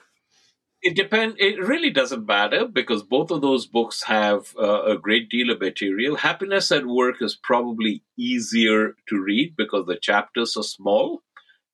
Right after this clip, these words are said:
and I don't go into the theory behind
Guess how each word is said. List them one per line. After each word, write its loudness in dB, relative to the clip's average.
and 2
I 2
don't 0
go 2
into -4
the -6
theory 2
behind -2